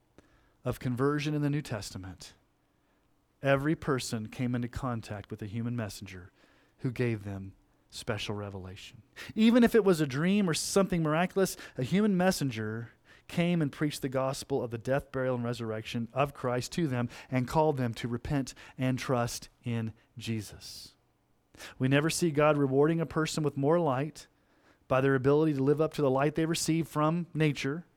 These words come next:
or conscience. If a messenger does come to an unreached person, we can affirm from the whole teaching of Scripture that this was God's providential dealing in time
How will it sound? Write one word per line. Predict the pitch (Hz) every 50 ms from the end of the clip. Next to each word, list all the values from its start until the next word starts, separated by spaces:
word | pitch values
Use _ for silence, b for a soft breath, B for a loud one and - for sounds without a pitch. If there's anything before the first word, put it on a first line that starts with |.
| _ _ _ _ _
or | - 147
conscience. | 143 - - 139 120 117 - - 143 165 - - - - _ _ _ _ _ _ _ _ _ _ _ _ _ _ _ _ B B B B
If | B 151 147 160
a |
messenger | 151 160 165 175 - - 175 156 165
does | 151 165 170 185 190 -
come | - - 190 190 185
to | - - 175
an | 170
unreached | 170 175 170 175 180 - -
person, | - 185 180 180 - 208 202 196 B B B B B
we | B 156 160
can | - 170 160
affirm | 147 - - 185 185 190 180
from | 185 170 160
the | 147 143
whole | 165 175 170
teaching | - 190 185 - - 170 165
of | 143
Scripture | - - - 185 180 - - 196 190 185 B B B B
that | B 147 135
this | 127 185 180 -
was | 190 170 135
God's | 123 160 165 175 180 180 160 -
providential | - - - - 185 190 196 202 190 208 190 180 190 185 - - 185 175
dealing | 160 147 175 175 185 190 190 180 - -
in | 180 185 202 208
time | - - - 185 180 180 185 196 196 190